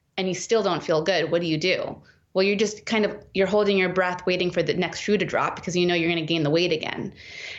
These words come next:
And so I had to look at how I was treating myself and the beliefs I had about my body, because I have this body for the rest of my life until I die. So it's not a thirty-day plan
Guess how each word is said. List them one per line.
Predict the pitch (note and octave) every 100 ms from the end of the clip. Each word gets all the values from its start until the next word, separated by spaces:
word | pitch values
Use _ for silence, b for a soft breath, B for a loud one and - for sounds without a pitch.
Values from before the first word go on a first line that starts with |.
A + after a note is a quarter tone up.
| B
And | G#3
so | - G#3
I | F#3+
had | G3+ A3+ A#3+ A#3+
to | G3+
look | F3+ A3 G3+ F#3 - B B B -
at | A3+ G#3+ F3 - -
how | - G#3 G#3 G#3+
I | G#3 F#3+ F#3
was | F3+
treating | F3+ - A3+ G#3+ G3+ F#3+
myself | F3 E3 - A#3+ B3 A3 F#3 - B B B
and | G3+ G3+
the | F#3+
beliefs | G3 F#3+ G3 -
I | F#3+
had | F#3 F#3+ F#3+
about | F3+ F3+
my | F3 D#3+
body, | F3 G#3 A#3+ F3+ F3+ B B B B
because | A3+ A3 G#3+
I | G#3 A#3+
have | D4 C4+
this | C4+ C4+
body | F#3 G#3 A#3
for | A#3 G3
the |
rest | F3 F3 F3
of |
my | F3 D#3
life | D3 E3 - - - _ -
until | F3+ F#3+
I | E3+ D3+
die. | D#3+ D#3+ - - - B B
So | - A#3+
it's | A#3+ A#3
not | A3+ A3+
a | C4
thirty-day | C4+ A#3 G#3+ G3+ G3 F3+
plan | - F3+ D3+ - G3